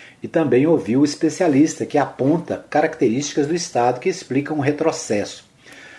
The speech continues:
Dados do Tribunal Superior Eleitoral, T S E, mostram que, em dois mil e vinte, cinquenta e dois por cento, cinquenta e dois vírgula três por cento do eleitorado goiano era feminino. Mesmo sendo maioria, cerca de dois milhões e quatrocentos mil mulheres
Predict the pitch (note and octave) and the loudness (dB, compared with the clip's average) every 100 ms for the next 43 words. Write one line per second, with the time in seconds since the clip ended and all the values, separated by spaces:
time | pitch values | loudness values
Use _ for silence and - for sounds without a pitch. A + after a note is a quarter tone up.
0 | - G#2 B2+ C3+ A2+ G#2+ A#2+ B2 C3 B2 | -20 -2 0 2 0 -4 -2 0 0 0
1 | - A#2 A2+ G#2+ G#2 G#2+ A#2 D3 D3 G#2+ | 2 4 4 4 2 2 4 2 2 0
2 | - B2+ A#2 C3 B2 D3+ D#3+ B2 G#2+ - | 0 0 2 2 2 0 0 -6 -8 0
3 | A#2+ G#2 - - D#3 E3 G#2 G#2+ G2 G2 | 2 2 -4 -4 2 2 2 0 -4 -2
4 | E3+ E3+ - - - - - - - - | -4 -4 -12 -16 -20 -20 -20 -20 -20 -14
5 | C#3 C3+ G3+ A3 F#3 C3+ D3 - D3 - | -10 -2 -2 2 4 4 2 0 -4 -2
6 | B2+ B2+ C3 D3 C#3+ - _ - F3+ G3 | -2 -2 -2 -4 -4 -6 _ -4 0 2
7 | B2 C#3+ D3+ D#3+ D3 D3+ D3+ - D3 C#3 | 4 4 4 4 4 2 0 -4 -2 2
8 | C3 A#2+ A2+ A2+ A2 A2 B2 D#3 - C#3 | 2 4 2 2 2 0 0 -4 -6 2
9 | D#3+ E3+ E3+ - E3 D#3+ A#2+ A#2 F2+ - | 4 4 2 0 -2 -2 -4 -4 -6 -14
10 | _ - - - - E3 B3+ G#3+ F3+ D#3+ | _ -20 -20 -20 -4 0 0 0 0 2
11 | C#3 C#3 B2+ A2 F3+ F#3 - C#3+ D#3 D#3 | 2 4 4 4 4 2 2 2 4 2
12 | B2 A2+ F#2+ C#3+ G#3 G3+ F3+ E3 B2 A2+ | 0 -6 -2 4 4 2 -2 0 0 0
13 | G#2+ - B2+ - - E3 E3 A#2 F#2 A2+ | -4 2 0 0 -2 -2 -2 -8 -4 -4
14 | A#2 B2+ C#3 D#3 E2 - - | 0 4 4 2 -2 -12 -18